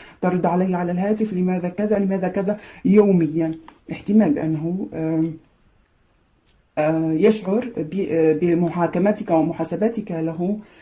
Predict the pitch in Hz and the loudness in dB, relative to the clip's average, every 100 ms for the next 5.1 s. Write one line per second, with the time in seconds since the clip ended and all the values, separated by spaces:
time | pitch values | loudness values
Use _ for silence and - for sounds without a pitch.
0 | _ 156 185 180 175 180 190 - - 160 | _ -8 -4 -4 -4 -4 -6 -10 -6 0
1 | 156 - 180 - - - 294 294 285 - | 0 0 -4 -6 -8 0 2 2 0 -2
2 | 196 214 196 185 185 185 214 - - 156 | -2 -2 -2 0 0 -2 -4 -10 -12 -6
3 | 180 170 170 170 269 240 208 214 196 185 | -4 -4 -4 0 2 4 2 0 -4 -4
4 | 196 196 185 170 - 170 160 160 165 170 | -2 -4 -6 -8 -4 -2 -2 -4 -4 -4
5 | 190 | -4